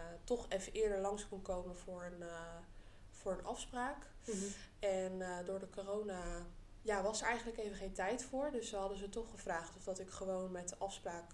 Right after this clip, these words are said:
Speaker 1: kon komen die al was afgesproken.
Speaker 2: Mhm. En wanneer, wanneer had je die afspraak dan? Was dat
Speaker 1: Nou ja, ik, ik belde op een maandagochtend, ehm, en ik had woensdag een afspraak. Eh, dus dan hebben we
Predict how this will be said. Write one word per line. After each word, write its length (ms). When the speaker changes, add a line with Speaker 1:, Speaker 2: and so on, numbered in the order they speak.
Speaker 1:
kon 180
komen 340
die 280
al 180
was 180
afgesproken. 760
Speaker 2:
Mhm. 140
En 100
wanneer, 360
wanneer 240
had 160
je 60
die 140
afspraak 480
dan? 200
Was 180
dat 220
Speaker 1:
Nou 180
ja, 160
ik, 180
ik 160
belde 280
op 80
een 120
maandagochtend, 1040
ehm, 840
en 140
ik 100
had 160
woensdag 440
een 80
afspraak. 540
Eh, 120
dus 160
dan 160
hebben 220
we 60